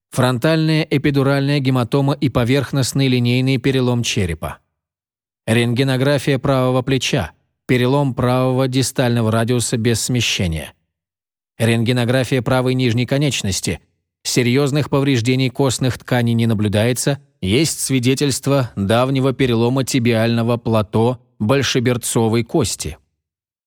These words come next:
Вниманию консультирующего педиатра.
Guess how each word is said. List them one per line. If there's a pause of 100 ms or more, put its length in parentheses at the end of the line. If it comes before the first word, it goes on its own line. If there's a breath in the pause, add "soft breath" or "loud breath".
(540)
Вниманию
консультирующего
педиатра.